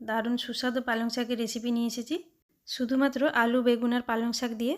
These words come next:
বেশি সবজি এখানে লাগবে না। শীতের দিনে নরম নরম পালং শাক দিয়ে এইভাবে একবার খেয়ে দেখুন। শুধু ভাত নয়, রুটি, পরোটা সব কিছুর সঙ্গে দারুণ লাগবে খেতে।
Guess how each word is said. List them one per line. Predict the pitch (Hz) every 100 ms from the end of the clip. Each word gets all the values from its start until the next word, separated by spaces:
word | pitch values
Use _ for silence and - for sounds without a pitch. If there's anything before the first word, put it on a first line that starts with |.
| -
বেশি | 226 226 254
সবজি | 240 233 240
এখানে | 240 247 247
লাগবে | 226 214 226
না। | 320 - _ _ _ _
শীতের | - 247 240 269
দিনে | 285 262
নরম | 294 233 233
নরম | 240 247 247
পালং | 233 226 233
শাক | 247 233
দিয়ে | 240 269
এইভাবে | 240 226 226 240
একবার | 220 214 240 240
খেয়ে | 240
দেখুন। | 233 233 269 339 - _ _ -
শুধু | - 233
ভাত | 247 220 233 240
নয়, | 233 285 - -
রুটি, | 226 214 240 240
পরোটা | 233 220 214 226
সব | 220 220
কিছুর | 240 240 254
সঙ্গে | 233 262
দারুণ | 233 208 233
লাগবে | 226 220 233
খেতে। | 214 277